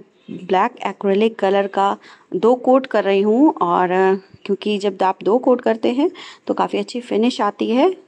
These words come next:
देखने में कोई भी art ज़्यादा सुंदर दिखता है।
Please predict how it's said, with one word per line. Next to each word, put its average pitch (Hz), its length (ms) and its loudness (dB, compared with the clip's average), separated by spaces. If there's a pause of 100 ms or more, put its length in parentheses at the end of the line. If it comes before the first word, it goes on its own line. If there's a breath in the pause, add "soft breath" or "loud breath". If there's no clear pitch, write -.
देखने 190 300 0
में 196 140 4
कोई 196 200 4
भी 190 120 0
art 185 320 -2
ज़्यादा 180 340 -4 (320 loud breath)
सुंदर 240 360 0
दिखता 254 300 -2
है। - 560 -4